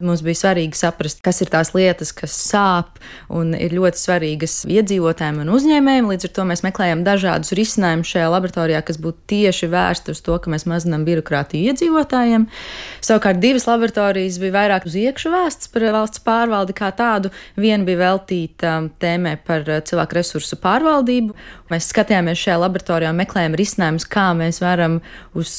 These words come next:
uh, cilvēku, kas domā par darbu valsts pārvaldē vai tikko uzsācis darbu valsts pārvaldē, pielietot kaut kādus kopīgus principus. Beidzot ar to, kas notiek ar cilvēku, tad, kad viņš pamet darbu valsts pārvaldē, kā mēs nodrošinam tātad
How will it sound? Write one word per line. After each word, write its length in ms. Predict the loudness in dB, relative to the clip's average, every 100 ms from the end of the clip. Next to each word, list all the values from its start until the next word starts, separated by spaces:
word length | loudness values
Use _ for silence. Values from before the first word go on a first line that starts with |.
| -2
uh, 160 | -2
cilvēku, 460 | 2 4 4 2 -2
kas 140 | -8 0
domā 440 | 4 6 6 4 0 -2
par 160 | -6 -2
darbu 240 | -2 -2
valsts 220 | -4 -2
pārvaldē 400 | -2 -2 -2 -4
vai 80 | -4
tikko 140 | -10 -4 -2
uzsācis 400 | -2 0 0 0
darbu 300 | 0 -2 0
valsts 180 | -2 -2 0
pārvaldē, 480 | 0 2 2 0 2
pielietot 560 | 2 2 2 -2 -4 -8 -8
kaut 160 | -6
kādus 180 | -6 0
kopīgus 400 | 2 2 2 0
principus. 560 | 2 4 4 0 -8 -10 -12 -18 0
Beidzot 400 | 2 4 2 0
ar 80 | -2
to, 160 | -2 0
kas 140 | -2 -4
notiek 240 | -2 -4
ar 140 | -4 -4
cilvēku, 240 | -2 -2
tad, 100 | -6
kad 100 | -8
viņš 100 | -2
pamet 240 | 2 2 2
darbu 240 | -2 -2
valsts 160 | -4 0
pārvaldē, 460 | 0 0 0 -2 -4 -16 -6
kā 160 | -2
mēs 160 | 0 0
nodrošinam 560 | -2 0 -2 -4 -6 -4
tātad 320 | -6 -6